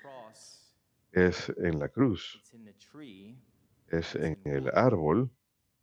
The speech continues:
Speaker 2: en la
Speaker 1: that we are
Speaker 2: madera,
Speaker 1: saved.
Speaker 2: que somos salvados.
Speaker 1: The Savior goes precisely
Speaker 2: El
Speaker 1: back to
Speaker 2: Salvador
Speaker 1: the beginning,
Speaker 2: regresa precisamente al principio,
Speaker 1: where disobedience enters into the picture.
Speaker 2: en donde la desobediencia entra en
Speaker 1: It's by
Speaker 2: escena,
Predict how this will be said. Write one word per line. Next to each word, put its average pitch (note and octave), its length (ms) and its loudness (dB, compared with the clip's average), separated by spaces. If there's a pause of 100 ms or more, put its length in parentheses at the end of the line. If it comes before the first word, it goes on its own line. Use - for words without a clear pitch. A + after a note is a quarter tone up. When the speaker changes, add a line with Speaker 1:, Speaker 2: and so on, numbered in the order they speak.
(220)
Speaker 2:
en E2 180 -4
la D2 80 -2
Speaker 1:
that C#2 80 -10
we C#2 60 -2
are C2+ 40 -6
Speaker 2:
madera, F2 360 4
Speaker 1:
saved. A#2+ 80 -8 (880)
Speaker 2:
que D#2 120 2
somos G#2 720 2
salvados. D#2 920 -2
Speaker 1:
The G#2 80 -20
Savior B2 420 -14
goes A2 380 -14
precisely B2+ 720 -10
Speaker 2:
El G#2 60 -8
Speaker 1:
back G#2 380 -4
to - 40 -16 (100)
Speaker 2:
Salvador G2+ 240 0 (180)
Speaker 1:
the G2+ 60 -20
beginning, G2+ 460 -12
Speaker 2:
regresa F#2 480 2
precisamente E2 1080 0
al D#2+ 180 0
principio, D2+ 720 -2 (120)
Speaker 1:
where G2+ 380 -18 (600)
disobedience A2+ 960 -8
enters G#2 460 -8
into G#2 380 -6
the F2 100 -4
picture. - 420 -2
Speaker 2:
en F2+ 120 2
donde E2+ 240 2
la D#2+ 240 6
desobediencia D#2 880 2
entra F#2 280 4
en F2 100 6
Speaker 1:
It's E2+ 140 2
by A#2+ 60 6
Speaker 2:
escena, D2+ 220 2